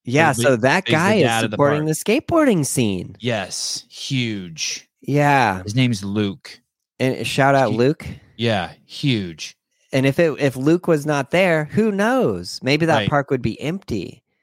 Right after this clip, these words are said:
Speaker 1: Um, but it's a lo-, oftentimes you have the best
Speaker 2: Or
Speaker 1: skater.
Speaker 2: dickheads would take it over. Dickheads would take it
Speaker 1: Yeah.
Speaker 2: over.
Speaker 1: Right. And then that would eventually probably empty it out.
Speaker 2: And you know what he does too? He doesn't, he doesn't be a dickhead back to them. He loves them.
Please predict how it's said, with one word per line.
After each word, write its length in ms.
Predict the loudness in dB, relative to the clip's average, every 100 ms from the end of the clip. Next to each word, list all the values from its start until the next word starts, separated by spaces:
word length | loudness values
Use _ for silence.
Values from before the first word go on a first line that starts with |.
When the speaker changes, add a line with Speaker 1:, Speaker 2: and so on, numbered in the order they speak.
| _ _
Speaker 1:
Um, 200 | -2 0
but 80 | 0
it's 140 | 0
a 80 | 0
lo-, 180 | 4 2 4
oftentimes 680 | 2 2 -4 -4 -4 -4 -2
you 60 |
have 160 | -2 -2
the 80 | -4
best 380 | -2 -2 2
Speaker 2:
Or 100 | 2 4
Speaker 1:
skater. 140 | 2 2
Speaker 2:
dickheads 240 | 2 4
would 140 | 2 2
take 220 | 2 4
it 80 | 4
over. 420 | 4 2 -2 -6 -4
Dickheads 340 | -2 -2 -2
would 120 | -2
take 100 | 0 2
it 80 |
Speaker 1:
Yeah. 200 | 2 2
Speaker 2:
over. 200 | 0 -6 _ _ _ _ _ _ -20 _ _ _ _ _
Speaker 1:
Right. 680 | 0 2 2 0 -6 -18 -20 _ -4
And 140 | 0 2
then 140 | 2
that 180 | 2 2
would 300 | 0 -2 -12
eventually 460 | -6 -2 -2 -2 -4
probably 380 | 0 2 2 0
empty 280 | -2 -2
it 100 | 0
out. 320 | 0 -4 -6 -12 _ _ _
Speaker 2:
And 120 | 2 4
you 80 |
know 100 | 4
what 100 | 4
he 80 | 2
does 260 | 4 2 2
too? 200 | 0 2
He 140 | 2
doesn't, 340 | 2 2 0 -4
he 100 | 0
doesn't 440 | 2 2 -4 -4
be 120 | -2
a 40 | 0
dickhead 460 | 0 -2 0 -2
back 280 | 0 -2 -2
to 120 | -2
them. 200 | -2 -2
He 160 | -2 -4
loves 440 | -2 0 0 -2 -6
them. 280 | -8 -10